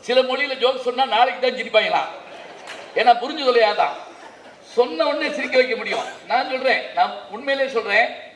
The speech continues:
என்னுடைய இனிய நண்பர் கமலஹாசன் அவர்கள் நானும் பேசிட்டு இருக்கப்ப அடிக்கடி சொல்றது உண்டு, யார் வந்து ஒரே வார்த்தையில சிரிக்க வைக்க முடியும்னு நாங்க ஒரு நாள் பேசிட்டு இருந்தோம். நான் ஒரு படத்துல பார்த்துட்டு அவர்கிட்ட சொன்னேன், ஊட்டி வரை வருவன்னு ஒரு படம் வந்தது, அதுல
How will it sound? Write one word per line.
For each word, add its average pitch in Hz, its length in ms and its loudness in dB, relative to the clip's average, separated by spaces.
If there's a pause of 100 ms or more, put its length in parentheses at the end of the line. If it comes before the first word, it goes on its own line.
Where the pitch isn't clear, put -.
என்னுடைய 220 320 -2
இனிய 294 240 -4
நண்பர் 233 320 0
கமலஹாசன் 233 440 0
அவர்கள் 220 240 -2
நானும் 214 300 2
பேசிட்டு 226 340 0
இருக்கப்ப 220 280 2 (380)
அடிக்கடி 254 340 -2
சொல்றது 220 320 -4
உண்டு, 185 300 -6 (240)
யார் 214 440 4
வந்து 247 340 0 (440)
ஒரே 262 300 2
வார்த்தையில 247 380 2
சிரிக்க 233 320 -8
வைக்க 240 180 -2
முடியும்னு 226 280 -4
நாங்க 214 140 -2
ஒரு 208 120 -6
நாள் 214 100 -2
பேசிட்டு 226 240 0
இருந்தோம். 165 460 -8 (200)
நான் 214 200 4
ஒரு 220 160 0
படத்துல 247 380 -2
பார்த்துட்டு 233 240 4
அவர்கிட்ட 226 200 -6
சொன்னேன், 202 320 -6 (280)
ஊட்டி 254 320 -8
வரை 233 180 2
வருவன்னு 226 280 -2
ஒரு 214 120 -4
படம் 214 200 4
வந்தது, - 300 -6 (420)
அதுல 196 520 2